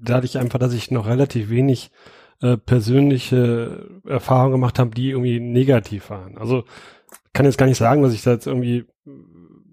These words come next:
groß Absagen bekommen habe, aber weil ich einfach noch nicht viele Anfragen gestellt habe. Also die Anfragen, wie gesagt, ähm, die ich gestellt habe, waren bisher positiv. Deswegen kann ich dieses, ne, ich kann, kann mir schon vorstellen, dass es da ein Brett zu bohren gibt, aber f-, bis jetzt war es für mich noch nicht so.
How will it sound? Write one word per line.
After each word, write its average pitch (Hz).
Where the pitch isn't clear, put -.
groß 131
Absagen 127
bekommen 117
habe, 120
aber 117
weil 131
ich 135
einfach 131
noch 135
nicht 127
viele 135
Anfragen 123
gestellt 120
habe. 101
Also 127
die 120
Anfragen, 139
wie 135
gesagt, 127
ähm, 117
die 117
ich 117
gestellt 113
habe, 117
waren 120
bisher 110
positiv. 110
Deswegen 107
kann 120
ich 110
dieses, 110
ne, 160
ich 139
kann, 139
kann 143
mir 139
schon 127
vorstellen, 160
dass 151
es 139
da 156
ein 139
Brett 139
zu 147
bohren 135
gibt, 127
aber 113
f-, -
bis 110
jetzt -
war 117
es -
für -
mich 117
noch 120
nicht 117
so. 107